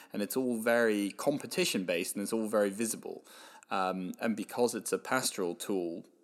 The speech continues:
a-, as much as it is an academic one, I think in a lot of settings it's, it's more pastoral than academic. You have situations whereby, let's say, a, a misdemeanor occurs and a child is, um,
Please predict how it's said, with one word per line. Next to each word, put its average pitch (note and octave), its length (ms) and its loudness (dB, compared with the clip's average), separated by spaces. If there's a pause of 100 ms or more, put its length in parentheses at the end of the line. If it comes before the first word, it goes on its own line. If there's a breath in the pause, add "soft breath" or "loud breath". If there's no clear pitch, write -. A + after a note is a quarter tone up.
a-, F#2+ 200 0
as G2 140 0
much G#2+ 320 -2
as F#2+ 100 -8
it F#2 140 -2
is F#2+ 160 -2
an F#2+ 100 -2
academic G2+ 560 -2
one, E2 220 -4
I F2 80 -6
think G2+ 200 -4
in F2 100 -8
a F2 60 -4
lot F#2 220 0
of F#2 80 -2
settings - 440 -6
it's, - 200 -10
it's - 200 -6
more G2+ 280 2
pastoral - 460 -6
than - 100 -12
academic. - 500 -8 (460 loud breath)
You G2+ 140 -4
have F#2 300 -2 (140)
situations F#2+ 680 -2
whereby, F2+ 720 2
let's - 220 -2
say, F2+ 280 2
a, G2 120 2
a - 20 0
misdemeanor G2+ 640 2
occurs - 420 -2
and - 80 -6
a F#2 60 -2
child F#2 500 -2
is, F2+ 300 -4 (440 loud breath)
um, F2 440 -6